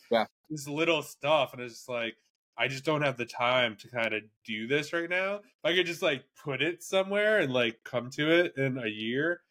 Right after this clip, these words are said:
Speaker 2: But it was just, like, moving, like, Q four was coming up. It's like, there's no time for this. But
Speaker 1: Yeah.
Speaker 2: there's so many people, like, my parents are kinda the same way. When they moved from their house to a smaller house, they're like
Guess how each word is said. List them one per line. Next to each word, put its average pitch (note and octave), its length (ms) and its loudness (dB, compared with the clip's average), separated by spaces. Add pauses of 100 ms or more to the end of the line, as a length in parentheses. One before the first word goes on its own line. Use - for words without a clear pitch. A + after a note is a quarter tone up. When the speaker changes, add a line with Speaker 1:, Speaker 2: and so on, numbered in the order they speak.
(220)
Speaker 2:
But D#3+ 120 4
it E3+ 40 6
was E3+ 120 4
just, E3+ 140 0
like, C3 160 2
moving, E3+ 680 6
like, B2 200 -2
Q E3 180 -8
four D3+ 300 0
was D#3+ 180 2
coming D#3+ 300 2
up. D#3 200 4
It's A#2+ 180 -4
like, A#2+ 200 -4
there's - 320 -12
no D3 120 0
time C#3 400 -2
for A2 160 -16 (140)
this. B2 160 -20 (360)
But G#3 160 4
Speaker 1:
Yeah. - 0 -
Speaker 2:
there's G3+ 280 2
so G#3 100 -4
many F#3 160 -2
people, F#3 300 -2
like, C3+ 140 2
my C#3+ 140 2
parents C#3 420 -2
are C3 60 -4
kinda C3 200 -2
the B2 100 -6
same B2+ 240 -4
way. C3+ 320 2 (320)
When C3 80 -6
they D3 160 6
moved D#3+ 220 2
from B2+ 180 -4
their D#3+ 280 4
house B2+ 420 4
to B2+ 140 -6
a A#2+ 60 -2
smaller C#3 520 4
house, A2 360 0
they're A#2+ 140 -6
like G#2+ 120 -10